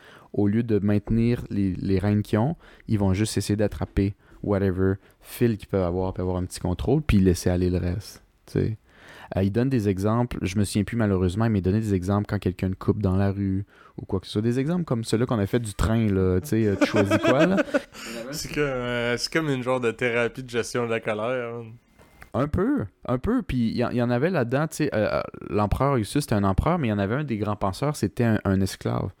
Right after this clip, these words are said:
Speaker 1: Si tu nais esclave dans l'Antiquité, là, tu vas être gladiateur, là. C'est pas de ta faute si t'es gladiateur, t'es né de même. Mais t'auras, tu pourras pas nécessairement sortir, t'as pas le contrôle là-dessus.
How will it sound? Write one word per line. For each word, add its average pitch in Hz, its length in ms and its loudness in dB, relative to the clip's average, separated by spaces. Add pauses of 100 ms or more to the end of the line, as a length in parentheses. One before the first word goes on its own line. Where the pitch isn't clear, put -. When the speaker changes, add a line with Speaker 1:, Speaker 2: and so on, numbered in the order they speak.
(640)
Speaker 1:
Si - 180 -8
tu - 160 -4
nais 139 180 2
esclave 110 580 2
dans 98 120 2
l'Antiquité, 92 640 0
là, 90 120 -2 (480)
tu - 60 -20
vas 107 80 2
être 107 80 0
gladiateur, 98 720 2
là. 95 140 -4 (1120)
C'est - 160 -14
pas 117 120 2
de - 40 -2
ta 90 160 0
faute 87 320 -4
si - 60 -20
t'es 90 100 -2
gladiateur, 82 560 -2
t'es 87 100 -4
né 87 180 0
de 87 80 -4
même. 101 220 -6 (640)
Mais 113 120 2
t'auras, 113 320 0 (200)
tu - 120 -18 (100)
pourras 110 180 0
pas 143 100 0
nécessairement 101 360 2
sortir, - 560 -4
t'as - 80 -6
pas 110 100 -2
le 104 60 -2
contrôle 98 400 -4
là-dessus. - 340 -8